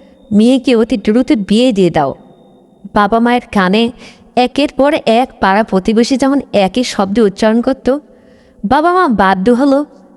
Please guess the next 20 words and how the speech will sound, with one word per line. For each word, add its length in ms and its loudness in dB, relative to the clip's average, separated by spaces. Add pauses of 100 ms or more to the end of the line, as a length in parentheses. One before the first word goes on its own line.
(260)
আমাকে 320 0
বিয়ের 300 2
সিদ্ধান্ত 520 -2
নিতে। 420 -2 (680)
কিছুটা 340 0
দিন 200 2
যেতেই 400 0 (640)
মা 240 2
আমাকে 300 0
বলল, 380 0 (200)
"লাকি, 420 -2 (680)
তোর 200 -2
পড়াশোনার 520 0 (380)
আয়ু 240 0
মনে 180 2
হয় 120 0
শেষ 400 -4
হয়ে 120 0
গেল 180 0
রে। 240 0